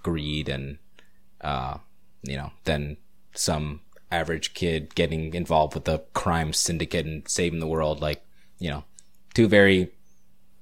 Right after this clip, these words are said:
very big tropes and very juxtaposed with each other, but works for me because I feel like this, this was the Wachowskis' intentions.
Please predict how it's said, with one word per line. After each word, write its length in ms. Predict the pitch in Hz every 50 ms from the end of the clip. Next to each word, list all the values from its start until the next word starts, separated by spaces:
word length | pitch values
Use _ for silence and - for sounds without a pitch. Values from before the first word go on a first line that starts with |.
| - - - - - - - - - -
very 140 | - 98 113
big 180 | 117 104 107 90
tropes 640 | - - - 104 98 95 92 - - - - -
and 340 | - - 90 87 85 87 82
very 200 | 85 101 104 104
juxtaposed 500 | 90 101 95 - - 90 - 98 92 87
with 100 | 85 80
each 120 | 85 -
other, 200 | 90 87 85 85
but 380 | 78 - 82 78 76 76 - - - - - - - - - - - - - - - - - - - - - - - - - -
works 260 | - 117 123 123 123 -
for 80 | - 127
me 160 | 120 120 117
because 340 | 104 120 - 104 101 95 92
I 100 | 90 90
feel 240 | - - 117 113
like 280 | 107 107 104 98 95 -
this, 380 | 107 104 98 - - - - - - - - - - - - - - - -
this 180 | 104 101 -
was 220 | - 107 92 87 - - - - - -
the 80 | - 98
Wachowskis' 560 | 95 92 - - 98 98 - - 107 95 87
intentions. 800 | 87 85 - 101 95 95 - - 101 95 95 95 - - - -